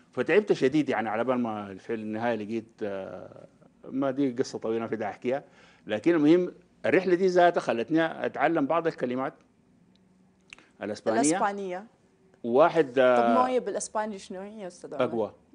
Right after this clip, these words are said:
Speaker 2: يا سلام، أقوى.
Speaker 1: أقوى.
Speaker 2: مهم.
Speaker 1: وفصاحبي واحد في ال-، في اللي هو من اللي قلت لك عشرته ما زالت،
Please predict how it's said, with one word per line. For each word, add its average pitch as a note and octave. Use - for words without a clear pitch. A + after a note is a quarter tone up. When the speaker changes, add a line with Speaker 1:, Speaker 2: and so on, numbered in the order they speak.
Speaker 2:
يا E3+
سلام، D3+
أقوى. F#3
Speaker 1:
أقوى. G#2+
Speaker 2:
مهم. F3
Speaker 1:
وفصاحبي A#2+
واحد F#3
في -
ال-، A#2+
في A#2
اللي A2
هو C#3
من C3+
اللي A#2+
قلت A2+
لك C3
عشرته A#2
ما B2
زالت، A2